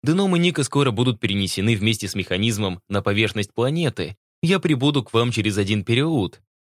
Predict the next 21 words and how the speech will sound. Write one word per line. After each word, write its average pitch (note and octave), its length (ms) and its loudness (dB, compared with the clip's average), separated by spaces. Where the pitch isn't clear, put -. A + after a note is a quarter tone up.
А C3 80 2
чтобы F3+ 240 2
вам D#3 160 2
было C#3+ 180 4
приятно A2 460 0
находиться G2+ 460 0
в E2+ 60 -10
системе, B2+ 600 -2
я F3+ 180 2
оставлю D#3 440 2
этот G#2+ 180 -2
прекрасный G2 600 -2
вид». A2 340 -4
Связь F3+ 320 2
оборвалась. F3+ 680 0
Минут G3 240 2
через G#2 300 2
десять A#2 360 0
на F2+ 100 -2
поверхности F#2+ 500 -2
планеты G#2+ 640 -2